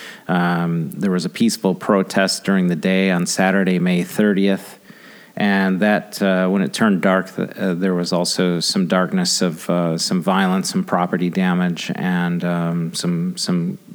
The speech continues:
fires lit and some other things. It was quite a dramatic evening. And, uh, that happened on May thirtieth, and then Justin and I talked on June tenth, so you can imagine that, uh, the reason I had him come in because of his background in,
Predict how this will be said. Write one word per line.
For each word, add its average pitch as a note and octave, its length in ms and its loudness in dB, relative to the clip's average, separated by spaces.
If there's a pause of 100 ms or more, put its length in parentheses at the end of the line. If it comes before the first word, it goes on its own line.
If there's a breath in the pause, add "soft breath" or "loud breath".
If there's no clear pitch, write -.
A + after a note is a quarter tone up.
(240)
fires G2 520 2
lit G2+ 400 0
and F2+ 180 0
some F#2+ 180 0
other G2 200 2
things. - 480 -2
It - 500 -20
was - 100 -12
quite G#2 260 0
a - 20 -12
dramatic F#2+ 500 0
evening. F#2+ 400 0 (540 loud breath)
And, G#2 500 4
uh, F#2+ 380 2
that A#2 240 2
happened A#2 260 2
on G#2+ 140 4
May G#2+ 160 4
thirtieth, G#2+ 520 2
and G#2 120 4
then G2 180 2
Justin G#2+ 400 2
and G2 100 2
I F#2 140 2
talked F#2 420 0
on F2+ 200 0
June F#2+ 280 0
tenth, G2+ 400 0
so - 140 -4
you F2 160 0
can - 140 -4
imagine F#2+ 480 0
that, F2+ 400 -2
uh, F2+ 260 0
the F2 140 -2
reason G2 340 0
I F2 120 0
had F#2+ 260 0
him F#2 180 0
come F#2 280 -2
in A2 200 2
because E2+ 380 -4
of F2 140 -4
his F#2 240 -4
background F2+ 540 -2
in, E2+ 300 -2